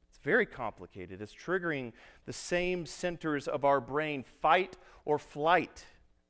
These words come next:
The very same addiction cycle is true for drug addicts and with those who are dissatisfied with their marriage. Our love isn't like it was at first. We don't feel the same we felt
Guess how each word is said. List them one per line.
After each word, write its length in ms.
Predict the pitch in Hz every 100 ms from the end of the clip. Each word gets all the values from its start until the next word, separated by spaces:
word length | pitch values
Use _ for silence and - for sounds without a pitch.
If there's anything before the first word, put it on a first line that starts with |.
| _ _ _ _ _ _ _ _ _ -
The 80 |
very 300 | 120 160 190
same 340 | 190 - 185 185
addiction 600 | 147 185 185 - 180 156
cycle 480 | - 170 170 165 151
is 160 | 143
true 320 | - - 175
for 140 | 165 139
drug 340 | 135 156 170
addicts 520 | 180 180 185 - - - - - -
and 120 | 139
with 180 | 147 139
those 380 | 156 165 170 -
who 100 | 156
are 120 | 143
dissatisfied 1120 | 139 160 165 - 160 170 165 - 170 160 160
with 160 | 147 143
their 140 | 135
marriage. 720 | 127 139 160 165 165 151 156 - - -
Our 160 | - 139
love 380 | 139 156 175 175
isn't 420 | 165 160 156 143
like 340 | 147 147 156
it 200 | 165 143
was 280 | 143 147 147
at 140 | 143 -
first. 800 | - 175 143 - - - - - _ _ _ _ -
We 80 | 135
don't 160 | 156
feel 300 | - 180 185
the 120 | 160
same 540 | 147 - 175 170 175 170
we 120 | 147
felt 480 | - 165 165 180